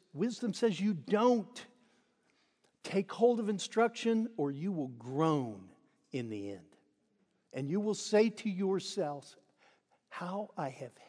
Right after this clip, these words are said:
hated instruction.'" I think I have been robbed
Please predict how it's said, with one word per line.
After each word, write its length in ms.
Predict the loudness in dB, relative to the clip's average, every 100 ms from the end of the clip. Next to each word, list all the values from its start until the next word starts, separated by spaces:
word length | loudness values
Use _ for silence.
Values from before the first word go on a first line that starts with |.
| -20 -8
hated 480 | -4 -2 -4 -10 -18 _ _ _ _ _
instruction.'" 580 | -8 -8 -8 -8 -10 -18 _ _ -20 -18 -18 -20 -8 6
I 220 | 6 6 -2 -20 _ _ _ _ _ _ _ _ _
think 680 | -20 0 4 4 4 -6 -16 _ _
I 160 | 4 4
have 320 | 4 0 2
been 340 | 2 2 0
robbed 680 | 2 2 2 2 -2 -4 -12